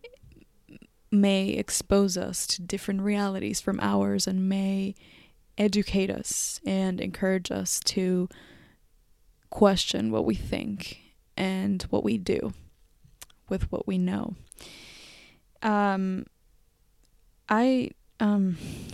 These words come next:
<laughs> I'm having such a hard time putting my words together around this. I'm still pretty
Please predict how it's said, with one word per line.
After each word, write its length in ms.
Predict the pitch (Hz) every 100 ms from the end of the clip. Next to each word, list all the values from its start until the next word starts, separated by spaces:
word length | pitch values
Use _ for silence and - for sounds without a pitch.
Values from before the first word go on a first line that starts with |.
| -
<laughs> 440 | - - - -
I'm 120 | 196
having 300 | 208 208 202
such 340 | 202 - 196 -
a 60 |
hard 200 | 190 196
time 440 | 190 196 196 202 185
putting 240 | - 196
my 160 | 190 185
words 260 | 101 - -
together 400 | 190 196 196 196
around 280 | 202 202
this. 280 | 208 202 - -
I'm 160 | 196
still 320 | - - 202
pretty 520 | 190 208 196 190 190